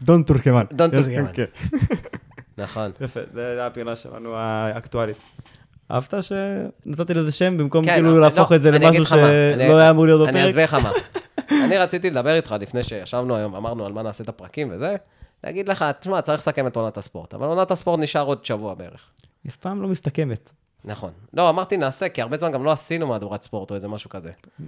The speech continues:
Speaker 1: הרבה זמן
Speaker 2: ואז
Speaker 1: לא
Speaker 2: אמרתי,
Speaker 1: היינו.
Speaker 2: "יש עוד שבוע." עכשיו, מה הקטע? לא, אין, אנחנו אנשים עצמאיים. לוקח זמן,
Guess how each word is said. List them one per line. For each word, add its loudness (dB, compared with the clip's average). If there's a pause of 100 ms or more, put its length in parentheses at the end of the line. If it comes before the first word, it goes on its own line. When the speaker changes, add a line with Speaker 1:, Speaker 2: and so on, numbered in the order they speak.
(240)
Speaker 1:
הרבה -4
זמן -2
Speaker 2:
ואז 2
Speaker 1:
לא 4
Speaker 2:
אמרתי, 4
Speaker 1:
היינו. 2
Speaker 2:
"יש -2
עוד 0
שבוע." -2
עכשיו, -10
מה -2
הקטע? -6
לא, -6
אין, -10 (140)
אנחנו -6
אנשים -6
עצמאיים. -6 (540)
לוקח -6
זמן, -8